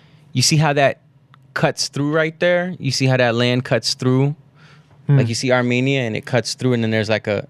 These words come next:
Speaker 1: another side of Azerbaijan
Speaker 2: Oh,
Speaker 1: right
Speaker 2: right
Speaker 1: there.
Speaker 2: here?
Speaker 1: Yeah.
Speaker 2: Yeah.
Speaker 1: So
Speaker 2: Wait,
Speaker 1: they
Speaker 2: so is
Speaker 1: fought
Speaker 2: this
Speaker 1: over
Speaker 2: all
Speaker 1: that
Speaker 2: Armenia?
Speaker 1: land.
Speaker 2: This is Armenia down here too.
Speaker 1: No, no, no, no.
Speaker 2: No, no.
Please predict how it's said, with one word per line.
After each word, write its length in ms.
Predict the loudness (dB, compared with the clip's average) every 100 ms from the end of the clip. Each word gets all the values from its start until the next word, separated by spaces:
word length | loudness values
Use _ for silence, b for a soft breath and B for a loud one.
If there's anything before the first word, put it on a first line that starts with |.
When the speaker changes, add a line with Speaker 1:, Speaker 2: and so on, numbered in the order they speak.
| -4
Speaker 1:
another 280 | -2 0
side 460 | -2 0 0 0 -2
of 160 | -6 -4
Azerbaijan 680 | -2 0 0 0 0 0 2
Speaker 2:
Oh, 100 | 2
Speaker 1:
right 100 | 2
Speaker 2:
right 100 | 0
Speaker 1:
there. 120 | 2
Speaker 2:
here? 240 | 2 0 -6 b b _
Speaker 1:
Yeah. 340 | -2 -2 -2 2
Speaker 2:
Yeah. 300 | 2 2 0 B B -8
Speaker 1:
So 640 | -6 0 2 2 -4 -8 -14 b b
Speaker 2:
Wait, 100 | 2
Speaker 1:
they 80 | 2
Speaker 2:
so 100 | 2
is 80 | 4
Speaker 1:
fought 220 | 4 4
Speaker 2:
this 20 | 2
Speaker 1:
over 80 | 4
Speaker 2:
all 60 | 4
Speaker 1:
that 220 | 4 4
Speaker 2:
Armenia? 440 | 4 4 4 2 2
Speaker 1:
land. 260 | 0 -4 -12 _
Speaker 2:
This 160 | -4 -2
is 80 | 2
Armenia 340 | 2 4 4
down 180 | 4 4
here 180 | 4 2
too. 120 | 2
Speaker 1:
No, 280 | 2 0 -2
no, 180 | -4 -4
no, 60 | -2 0
no. 80 |
Speaker 2:
No, 160 | 0
no. 60 | -4